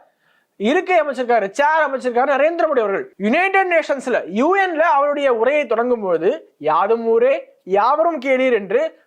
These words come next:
கணியன் பூங்குன்றனார் அவருடைய செய்யுளை மேற்கோள் காட்டி அவருடைய உரையை தொடங்குறாரு. தமிழர்களுடைய பாரம்பரியமான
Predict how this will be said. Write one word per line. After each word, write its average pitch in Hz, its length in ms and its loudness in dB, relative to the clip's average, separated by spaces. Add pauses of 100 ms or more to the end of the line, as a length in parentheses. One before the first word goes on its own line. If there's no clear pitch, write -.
(160)
கணியன் 277 440 0
பூங்குன்றனார் 294 640 0
அவருடைய 240 580 0
செய்யுளை 262 520 -2
மேற்கோள் 262 480 0
காட்டி 208 420 -2
அவருடைய 233 420 0
உரையை 233 280 -2
தொடங்குறாரு. 240 480 0
தமிழர்களுடைய 330 760 0
பாரம்பரியமான 247 920 0